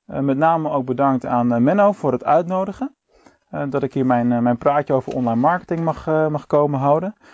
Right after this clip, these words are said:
Vind ik altijd leuk, eh, leuk om te doen. Ik kom weer helemaal uit Venlo, eh, vandaag. Eerst gewerkt, dan nog even thuis gegeten.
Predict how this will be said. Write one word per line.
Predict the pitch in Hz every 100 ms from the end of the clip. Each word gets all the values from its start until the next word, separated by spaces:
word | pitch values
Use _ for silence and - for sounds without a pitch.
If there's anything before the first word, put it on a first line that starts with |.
| - _
Vind | - 165
ik | -
altijd | 175 170 151
leuk, | 147 143 -
eh, | 139 135
leuk | 147 151
om | 135
te | 127
doen. | 139 202 226
Ik | 220
kom | 175 151
weer | 135
helemaal | 139 139
uit | 127 -
Venlo, | 180 175 165 160 156
eh, | 151
vandaag. | 156 147 151 156 - - _ _ _ _
Eerst | - 160 156
gewerkt, | 143 151 151 151 - -
dan | 151
nog | 147
even | 147 139
thuis | 156 147 -
gegeten. | 131 151 147 151 147